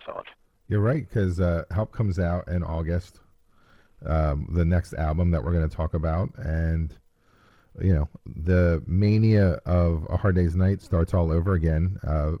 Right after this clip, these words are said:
Speaker 2: people get to see, uh, their favorite Beatles on the big screen. And, uh, it's a good album. It's a good album. It's a good movie. And, uh, it's an exciting movie just to see these guys in action.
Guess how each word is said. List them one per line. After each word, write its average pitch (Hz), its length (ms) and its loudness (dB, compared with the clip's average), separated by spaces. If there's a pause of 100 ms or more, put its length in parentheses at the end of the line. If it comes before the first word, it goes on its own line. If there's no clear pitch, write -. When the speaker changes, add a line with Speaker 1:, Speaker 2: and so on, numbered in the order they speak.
Speaker 2:
people 90 220 -2
get 85 120 0
to 90 80 -4
see, 87 420 0 (720)
uh, 78 140 2
their 87 160 4
favorite 87 380 4
Beatles 90 560 4
on 85 160 2
the 80 80 2
big 76 180 0
screen. 90 680 0
And, 82 520 2
uh, 82 260 2
it's 92 200 -2
a 107 60 2
good 147 200 2
album. 95 340 0
It's 87 220 2
a 80 40 0
good 73 200 -2
album. 73 280 -6 (500)
It's 107 160 0
a 120 40 4
good 113 200 6
movie. 98 600 4 (640)
And, 95 520 4
uh, 87 240 2
it's 87 140 -2
an 98 40 -2
exciting 107 500 2
movie 78 280 0
just 95 280 -2
to 92 80 0
see 95 160 -2
these 82 200 0
guys 76 320 -4
in 80 80 -2
action. 76 460 -4